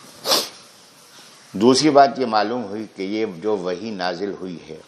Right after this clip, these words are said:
قرآن مجید، یہ نبی علیہ السلام کے مبارک دل پہ نازل ہوئی ہے۔ ایک ہے کہ چیز کا آنا، پیغام کا آنا، کانوں کے ذریعے سے اندر داخل ہونا،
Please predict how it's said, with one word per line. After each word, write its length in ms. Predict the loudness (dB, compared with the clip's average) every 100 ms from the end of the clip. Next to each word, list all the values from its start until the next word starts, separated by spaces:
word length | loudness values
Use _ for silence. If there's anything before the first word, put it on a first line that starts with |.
| -4
قرآن 300 | 0 0 -2
مجید، 360 | -8 -10 -12 -14 -20 -20 -20 -20 -20 -20 -20 -20 -20 -20 -18 -20 -20 -20 -20 -20 -20 -20 -20 -20 -20 -20 -20 -20 -20 -4
یہ 200 | 6 8
نبی 320 | 8 4 4 4
علیہ 140 | 4
السلام 360 | 0 0 0 0
کے 60 | -4
مبارک 420 | 0 2 2 -2 -8 -10
دل 140 | -8 -8 -8
پہ 80 | -8
نازل 340 | -8 -10 -12 -14
ہوئی 100 | -16
ہے۔ 220 | -18 -20 -20 -20 -20 -20 -20 -20 -20 -20 -20 -20 -20 -20 -20 -6
ایک 280 | 4 6 4
ہے 220 | 2 2 2 0 0
کہ 100 | -2 -2 -6
چیز 340 | -2 0 -2 2
کا 160 | 4 4 0 -2
آنا، 280 | -2 -2 -6 -10 -18 -20 -2
پیغام 440 | 4 6 6 2 -2
کا 160 | -6 -6
آنا، 200 | -6 -12 -16 -20 -20 -20 -20 -20 -20 -20 -20 0
کانوں 380 | 2 2 0 -4 -4
کے 100 | -4
ذریعے 360 | -4 -4 -4
سے 180 | -4 -6
اندر 260 | -8 -8 -6
داخل 340 | -4 -6 -8 -16
ہونا، 140 | -18